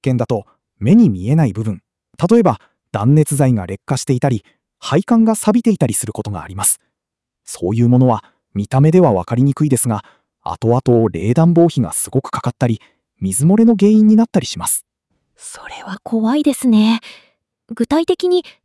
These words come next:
Speaker 2: どんなところをチェックすれば、そういう隠れたコストに気づけるんでしょうか。
Speaker 1: いくつかポイントがあります。まず、壁や天井にシミやカビがないか。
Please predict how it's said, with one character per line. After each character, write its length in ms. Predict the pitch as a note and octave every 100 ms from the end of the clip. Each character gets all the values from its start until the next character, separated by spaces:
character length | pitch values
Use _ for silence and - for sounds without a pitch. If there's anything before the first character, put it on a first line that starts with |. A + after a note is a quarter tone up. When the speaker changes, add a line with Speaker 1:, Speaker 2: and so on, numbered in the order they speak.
| -
Speaker 2:
ど 160 | C#4
ん 60 | G4
な 100 | G#4+
と 140 | E4+
こ 100 | D#4+
ろ 120 | D4 B3
を 60 |
チ 120 | -
ェ 20 | A#3+
ッ 40 |
ク 60 | -
す 100 | -
れ 80 | G#3
ば、 180 | F#3 F3 _ _
そ 220 | - D#3 F#3
う 60 |
い 80 | A3
う 40 | A3+
隠 340 | - - B3+
れ 120 | D#4
た 100 | C#4
コ 160 | - G#3
ス 80 | -
ト 100 | G3
に 120 | E3
気 160 | - -
づ 100 | -
け 140 | G#3
る 120 | B3+
ん 40 | B3+
で 80 |
し 100 | A#3
ょ 60 | G3
う 40 |
か。 240 | - F3 - _ _ _ _ _ -
Speaker 1:
い 100 | A#2
く 140 | C#4
つ 100 | -
か 140 | - -
ポ 160 | G2+
イ 60 | A#2+
ン 40 |
ト 120 | D#3 D3
が 100 | D3
あ 60 |
り 80 | C#3+
ま 80 | C#3
す。 160 | - _ _ _ _ _ _ -
ま 140 | D#3
ず、 180 | G#3 B2+ _ _ _
壁 280 | - - C#3+
や 120 | F3+
天 260 | - A#2 C#3+
井 160 | C#3+ D3
に 160 | D3 - _ -
シ 240 | - G2
ミ 140 | D#3+
や 140 | G3+ F#3+
カ 160 | - C3
ビ 120 | E3+
が 100 | F#3+
な 100 | F3+
い 60 |
か。 160 | -